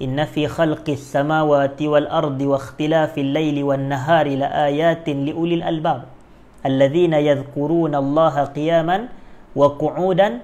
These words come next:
wa ala junubihim wa yatafakkaruna fi khalqis samawati wal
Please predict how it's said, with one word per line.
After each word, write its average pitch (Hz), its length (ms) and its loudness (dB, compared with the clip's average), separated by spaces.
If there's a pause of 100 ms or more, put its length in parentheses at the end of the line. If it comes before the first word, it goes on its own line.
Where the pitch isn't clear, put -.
wa 143 160 0
ala 143 300 2
junubihim 180 800 0
wa 143 100 0
yatafakkaruna 143 1160 -2
fi 131 180 -6
khalqis 175 480 -6
samawati 131 720 -4
wal 131 160 -4